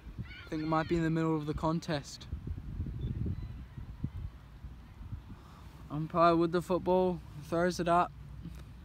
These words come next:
And no mark due there in the ruck. We have another contest. In Central Coast, th-,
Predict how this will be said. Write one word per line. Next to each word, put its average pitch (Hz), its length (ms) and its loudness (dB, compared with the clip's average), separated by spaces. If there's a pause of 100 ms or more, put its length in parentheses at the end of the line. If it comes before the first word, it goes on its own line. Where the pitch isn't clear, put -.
(1160)
And 143 120 -2
no 147 100 2
mark 151 320 4
due 160 160 4
there 151 220 4
in 147 80 2
the 143 100 2
ruck. 143 460 2 (3000)
We 120 100 -4
have 127 140 -2
another 139 260 -2
contest. 143 680 -4 (2500)
In 147 160 -4
Central 147 400 -2
Coast, 151 480 0
th-, 151 100 -2